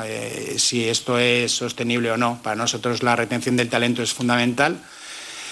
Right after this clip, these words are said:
eh, para poder, eh, para poder poner en valor todo ese dinero que se invierte en la cantera, necesitamos que esas jugadoras, eh, se queden en, en los primeros equipos para que estos sean, eh, en el primer equipo en este caso, para que,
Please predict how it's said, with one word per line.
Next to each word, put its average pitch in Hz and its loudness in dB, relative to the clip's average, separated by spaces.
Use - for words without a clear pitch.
eh, 143 6
para 123 2
poder, 123 2
eh, 123 2
para 139 4
poder 139 2
poner 139 4
en 135 6
valor 135 4
todo 131 -2
ese 131 0
dinero 127 0
que 123 -2
se - 0
invierte 127 -2
en 120 0
la 123 2
cantera, 123 0
necesitamos 110 -2
que - -8
esas 107 -2
jugadoras, 113 0
eh, 107 -2
se 107 -2
queden 113 0
en, 104 -2
en 110 -6
los 110 0
primeros 110 0
equipos 113 2
para 104 0
que 110 -4
estos - 0
sean, 110 0
eh, 101 -2
en 98 -10
el 98 -8
primer 104 -2
equipo 101 0
en 104 2
este 107 0
caso, 113 2
para 104 2
que, 104 0